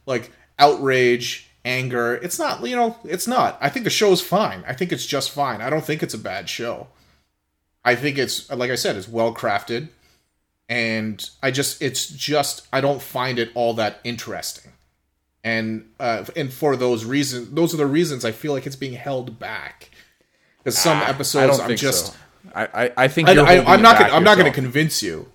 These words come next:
Speaker 1: Like, I'm not
Speaker 2: No,
Speaker 1: gonna
Speaker 2: no, no,
Speaker 1: convince you.
Speaker 2: you're not.
Speaker 1: Can we just,
Speaker 2: I don't think
Speaker 1: can
Speaker 2: so.
Speaker 1: we just
Speaker 2: I don't
Speaker 1: talk
Speaker 2: think,
Speaker 1: about
Speaker 2: the thing
Speaker 1: this
Speaker 2: is,
Speaker 1: la-
Speaker 2: I don't think you're gonna convince anybody. I think this
Speaker 1: No,
Speaker 2: is a
Speaker 1: no,
Speaker 2: very much
Speaker 1: no,
Speaker 2: a
Speaker 1: this
Speaker 2: you
Speaker 1: is a
Speaker 2: thing.
Speaker 1: very
Speaker 2: Like, you're the
Speaker 1: Yeah.
Speaker 2: only person that's focusing on these little things, and you're like, "Why can't the, everything be different?" It's like, yeah, it could all be different, but you know what?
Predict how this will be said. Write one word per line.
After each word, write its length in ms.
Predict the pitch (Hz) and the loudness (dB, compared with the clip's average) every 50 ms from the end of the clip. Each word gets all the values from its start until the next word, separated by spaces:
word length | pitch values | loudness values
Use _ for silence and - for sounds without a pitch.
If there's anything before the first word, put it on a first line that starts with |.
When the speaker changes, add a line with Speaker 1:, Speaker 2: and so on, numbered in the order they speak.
| _ - | _ 0
Speaker 1:
Like, 180 | 135 135 131 | 0 0 2
I'm 120 | 123 139 147 | 2 2 6
not 80 | 160 | 8
Speaker 2:
No, 60 | 185 | 8
Speaker 1:
gonna 100 | 170 165 | 10 10
Speaker 2:
no, 40 | 156 | 8
no, 60 | 143 135 | 6 6
Speaker 1:
convince 160 | 120 113 117 | 4 4 2
you. 60 | 123 117 | 0 0
Speaker 2:
you're 80 | 117 120 | 0 2
not. 200 | 131 127 113 - | 2 2 6 8
Speaker 1:
Can 100 | 196 202 | 8 8
we 60 | 233 220 | 8 6
just, 120 | 262 196 | 4 4
Speaker 2:
I 40 | 139 | 4
don't 160 | 139 147 143 | 4 2 2
think 180 | - 147 139 - | 0 -2 0 4
Speaker 1:
can 120 | - 196 | 6 8
Speaker 2:
so. 40 | 214 | 8
Speaker 1:
we 20 | 247 | 8
just 60 | 247 247 | 8 6
Speaker 2:
I 40 | - | 6
don't 80 | 214 | 8
Speaker 1:
talk 80 | 202 180 | 8 8
Speaker 2:
think, 100 | 185 - 185 180 | 8 8 8 6
Speaker 1:
about 40 | 175 180 | 8 8
Speaker 2:
the 0 | |
thing 140 | 226 220 | 8 8
Speaker 1:
this 120 | 214 208 190 - | 8 8 8 6
Speaker 2:
is, 60 | - | 6
Speaker 1:
la- 60 | 156 | 6
Speaker 2:
I 40 | 160 | 6
don't 140 | 170 190 170 | 6 4 4
think 120 | 208 190 | 2 0
you're 100 | 190 190 | 2 2
gonna 120 | 175 170 151 | 0 0 0
convince 320 | 156 151 135 131 123 - - | 0 0 0 0 -4 -6 -6
anybody. 500 | - 117 123 123 - 95 90 80 73 - | -4 -4 -2 -2 -2 -2 -4 -6 -4 -2
I 80 | - 127 | -2 -2
think 220 | - - 190 175 | 0 0 -2 -2
this 120 | - 175 147 | 0 4 6
Speaker 1:
No, 240 | 180 180 160 131 110 | 8 8 8 8 6
Speaker 2:
is 40 | 104 | 4
a 40 | 123 | 4
Speaker 1:
no, 80 | 139 135 | 4 6
Speaker 2:
very 180 | 147 151 156 | 8 6 6
much 160 | 151 151 151 | 6 6 6
Speaker 1:
no, 140 | 151 160 147 | 6 6 6
Speaker 2:
a 40 | 131 | 6
Speaker 1:
this 120 | - - | 6 4
Speaker 2:
you 80 | - - | 4 4
Speaker 1:
is 60 | 165 | 4
a 20 | 160 | 4
Speaker 2:
thing. 80 | 135 | 6
Speaker 1:
very 360 | 165 175 185 180 170 151 139 120 | 6 8 8 8 8 6 4 4
Speaker 2:
Like, 240 | 120 117 120 - - - - - - - - | 2 0 0 -2 -6 -20 -20 -20 -20 -4 2
you're 120 | 143 175 | 4 4
the 160 | 185 214 220 - | 6 4 4 2
Speaker 1:
Yeah. 100 | 160 170 | 4 4
Speaker 2:
only 180 | 180 190 190 - | 4 4 2 2
person 380 | - 165 165 165 160 170 156 147 | 4 4 4 4 4 2 -2 -2
that's 140 | 127 - | -2 -4
focusing 580 | - - 139 135 139 147 151 147 - 147 135 127 | -4 0 0 0 0 0 -2 -2 -2 -4 -2 -2
on 160 | 127 123 123 | -2 -2 -2
these 180 | 127 127 117 110 | -2 -4 -4 -2
little 240 | 123 135 135 135 127 | -2 0 0 0 -2
things, 320 | - - 113 123 143 131 | 0 -2 -2 -2 -2 -4
and 60 | 131 127 | -4 -4
you're 80 | 120 | -2
like, 140 | 113 110 104 | -2 -4 -2
"Why 240 | 123 139 147 165 156 | 0 4 4 4 4
can't 300 | - - 170 165 151 147 | 2 2 2 2 2 2
the, 100 | 175 147 | 2 2
everything 480 | 156 156 160 160 151 - 160 156 151 | 2 4 4 2 0 0 -2 0 0
be 100 | 143 151 | 0 0
different?" 460 | 147 151 143 143 - 143 120 101 98 135 | 0 0 0 0 0 -2 -2 -2 -4 -8
It's 140 | 135 - | -6 -2
like, 160 | 175 175 156 151 - _ _ - - - - - _ _ _ _ _ _ _ _ _ _ _ - - - _ | -2 -2 -2 -4 -12 _ _ -20 -20 -20 -20 -20 _ _ _ _ _ _ _ _ _ _ _ -20 -20 -20 _
yeah, 420 | - 202 220 247 226 214 233 240 220 | 0 6 6 6 8 6 4 2 0
it 120 | 202 147 | -2 0
could 180 | - 220 254 240 | 4 6 8 8
all 120 | 202 165 | 8 8
be 120 | 139 135 | 6 4
different, 320 | 113 120 107 - - 143 147 | 0 0 -2 -2 -2 -2 -2
but 100 | 170 156 | 0 0
you 80 | 156 | 2
know 120 | 170 214 208 | 2 2 2
what? 500 | 147 120 131 170 233 226 - - _ | 4 6 6 6 6 4 0 -4 _